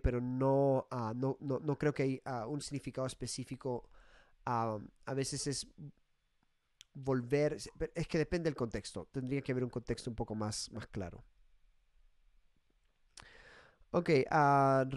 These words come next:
Rainer Villegas. Ok, Rainer Villegas dice, "A Pastor Abraham recomien-, le recomiendo el, al pasto,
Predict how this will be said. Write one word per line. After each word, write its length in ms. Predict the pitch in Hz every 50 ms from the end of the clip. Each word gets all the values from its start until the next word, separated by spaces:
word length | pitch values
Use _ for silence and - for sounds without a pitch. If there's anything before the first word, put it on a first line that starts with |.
| 127 123
Rainer 960 | 135 143 147 151 151 151 151 151 147 147 151 147 147 139 139 139 135 131 131
Villegas. 1400 | 127 131 131 151 160 156 151 147 147 143 143 139 139 143 143 139 135 135 135 135 131 151 156 - - - - -
Ok, 160 | 113 - - 101 -
Rainer 240 | 120 117 117 120
Villegas 560 | 117 120 117 123 139 151 160 160 165 - - -
dice, 440 | - 135 127 - - 151 135 135 - - - - - - _ _ -
"A 140 | - 131 131
Pastor 300 | 135 135 - - 185 180
Abraham 260 | 175 175 175 180 180
recomien-, 680 | 165 160 147 151 143 147 147 147 156 165 160 - - - - - - -
le 160 | 147 135 131
recomiendo 600 | 135 139 135 131 139 147 151 156 156 151 151 - -
el, 240 | - 135 127 120 - -
al 120 | 131 127
pasto, 680 | - - 135 123 131 - - - 143 143 143 143 - -